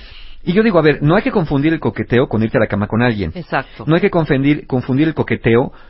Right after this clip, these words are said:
Speaker 1: con estar, eh, entregando el cuerpo, con estar entregando las emociones, con tal de obtener algo. No es que por dinero estés con alguien,
Speaker 2: Ujú.
Speaker 1: ¿no? Y con esa alguien te cuestes y vivas y le concedas cosas, no. Oye, pero, pero si cerrándole el ojo a alguien te deja pasar,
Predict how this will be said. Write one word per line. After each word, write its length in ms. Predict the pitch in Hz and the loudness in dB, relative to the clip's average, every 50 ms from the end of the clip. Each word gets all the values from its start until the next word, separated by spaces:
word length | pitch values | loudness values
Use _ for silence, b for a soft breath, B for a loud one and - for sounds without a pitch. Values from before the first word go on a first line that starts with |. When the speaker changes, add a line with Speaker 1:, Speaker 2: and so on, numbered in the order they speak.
| b b - | b b -4
Speaker 1:
con 240 | - 135 131 131 | 0 0 2 2
estar, 380 | 131 123 - - - 151 151 151 | 2 0 0 2 2 4 4 4
eh, 480 | 156 - 131 135 135 127 120 - - 127 | 2 2 2 2 4 2 2 0 0 -2
entregando 720 | 127 127 - 131 127 127 143 143 143 147 147 147 139 131 | -2 -2 0 0 2 2 2 2 2 2 2 2 4 4
el 140 | 117 107 107 | 2 0 0
cuerpo, 400 | - 135 139 139 139 - 147 143 - | 2 2 2 2 2 0 -2 -2 -2
con 160 | - 110 107 | -2 -2 -4
estar 220 | 101 - 135 131 | -2 -2 -2 -2
entregando 500 | 135 131 - 117 107 117 117 120 123 123 | -2 -2 -2 -2 0 0 0 0 -2 -2
las 160 | 113 101 101 | -2 -2 -2
emociones, 580 | - 101 98 98 - - 127 120 117 117 123 - | -2 -4 -4 -2 0 0 2 2 2 0 -2 0
con 160 | - 117 110 | 0 0 2
tal 140 | 117 - 135 | 2 2 2
de 80 | 139 135 | 2 0
obtener 300 | - - 107 110 110 113 | 0 0 0 2 2 2
algo. 340 | 120 113 98 87 76 82 - - - - | 2 2 0 -2 -6 -10 -14 -20 -10 -6
No 220 | 110 123 135 135 | -2 -2 0 0
es 80 | 139 135 - B B B B B B B | -2 -4 -8 B B B B B B B
que 120 | - - 123 | -6 -6 -2
por 180 | - 120 120 | 0 0 0
dinero 460 | 123 127 135 139 147 151 151 139 135 117 | 2 4 4 6 6 4 4 4 2 2
estés 240 | - - 120 - | 0 -2 -6 -6
con 180 | - 123 110 113 | -2 -2 0 0
alguien, 360 | 120 117 113 95 92 85 73 80 | 0 0 -2 -2 -4 -4 -4 -4
Speaker 2:
Ujú. 120 | 87 101 117 | -4 -2 -2
Speaker 1:
¿no? 80 | 151 | -4
Y 120 | 165 123 110 | -4 -6 -4
con 160 | - 113 110 | -2 -2 -2
esa 200 | 120 120 - 120 | 0 0 2 2
alguien 400 | 127 131 123 135 120 110 104 - - - | 2 2 0 0 0 0 -2 -4 -8 -6
te 140 | - 107 - | -6 -6 -2
cuestes 420 | - 127 117 110 - 123 107 - | 0 0 0 0 -2 -6 -6 -4
y 60 | 104 | -6
vivas 400 | 95 104 117 113 104 104 101 101 - - | -4 -2 -2 0 2 2 0 0 -2 -6
y 60 | 98 | -6
le 200 | 90 92 90 90 | -6 -6 -6 -6
concedas 480 | - - 101 101 98 - 117 110 104 - | -6 -4 -4 -2 0 0 0 0 -2 -2
cosas, 300 | - 113 107 113 113 123 | -4 -4 -4 -4 -2 0
no. 180 | 139 151 147 b b b b b b b b b b b b b b b b | 0 0 0 b b b b b b b b b b b b b b b b
Oye, 240 | - 180 185 180 - | 0 2 4 4 2
pero, 300 | - 143 123 123 - - - | 4 2 2 2 0 -2 -2
pero 200 | - 139 127 127 | -2 0 0 0
si 160 | - - 127 | -2 -6 -4
cerrándole 440 | 117 - 131 135 190 226 226 190 147 | -2 0 2 2 2 2 2 2 2
el 80 | 131 139 | 2 0
ojo 160 | 143 - - | 0 0 0
a 40 | 143 | 0
alguien 240 | 131 120 107 98 | 0 0 -2 -2
te 100 | 98 - | -2 -2
deja 200 | 104 120 - - | -2 -2 -2 -2
pasar, 400 | - 117 107 - 120 165 247 - | -2 -2 0 0 0 0 0 -4